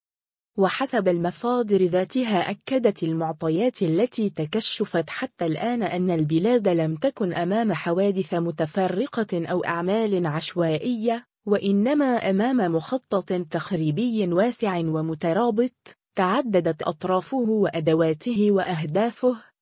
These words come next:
ووجه ضرباته بصورة ممنهجة إلى البنية التحتية ومصادر الطاقة والمنشآت النفطية والكهربائية، مستهدفًا مقدرات الليبيين ومرافق ترتبط مباشرة بأمنهم ومعيشتهم،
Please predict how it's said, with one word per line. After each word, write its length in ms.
ووجه 580
ضرباته 920
بصورة 520
ممنهجة 800
إلى 300
البنية 560
التحتية 760
ومصادر 760
الطاقة 560
والمنشآت 880
النفطية 800
والكهربائية، 1400
مستهدفًا 760
مقدرات 760
الليبيين 680
ومرافق 800
ترتبط 640
مباشرة 840
بأمنهم 800
ومعيشتهم، 1040